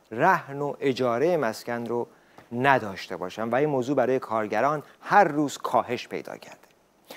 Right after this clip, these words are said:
این وضعیت باعث وقوع چرخهٔ بیخانمانی می‌شه، یعنی از مرکز م-، مردم مجبور می‌شن به محلات کوچ کنن و از محلات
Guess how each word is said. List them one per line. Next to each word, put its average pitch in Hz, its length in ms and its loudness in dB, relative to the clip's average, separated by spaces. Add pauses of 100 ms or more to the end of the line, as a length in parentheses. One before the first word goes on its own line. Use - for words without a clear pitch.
(200)
این 262 200 8
وضعیت 220 420 10
باعث 180 340 8
وقوع 190 500 6
چرخهٔ 175 840 4
بیخانمانی 139 1160 2
می‌شه، 107 340 -6 (500)
یعنی 139 360 6 (240)
از 139 280 8
مرکز 127 720 8 (440)
م-، 117 640 0
مردم 127 440 4
مجبور 131 500 6
می‌شن 113 400 -2 (220)
به 135 120 4
محلات 127 800 4
کوچ 175 300 0
کنن 143 440 2 (340)
و 156 40 8
از 175 360 4
محلات 151 680 4